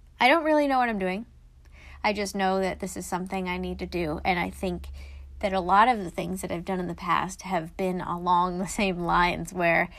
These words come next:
something is pushing me in a direction to create the thing, and I just don't know why,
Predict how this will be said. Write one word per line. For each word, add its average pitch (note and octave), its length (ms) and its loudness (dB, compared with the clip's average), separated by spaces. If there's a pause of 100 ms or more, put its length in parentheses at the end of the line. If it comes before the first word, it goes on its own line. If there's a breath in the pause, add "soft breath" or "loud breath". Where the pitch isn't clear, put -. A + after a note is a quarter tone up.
(580 loud breath)
something B3 800 0
is E3+ 300 -8
pushing G#3 500 -4
me D#3+ 240 -8
in A3 340 -4
a G#3 100 -2
direction E3+ 600 -4
to F3+ 120 -8
create F#3 600 -2 (220)
the F#3 80 0
thing, G3 540 -2 (800 soft breath)
and - 140 -4
I F#3+ 100 -2
just - 480 -4 (120)
don't G#3+ 260 -2
know A3+ 140 0
why, F#3+ 580 4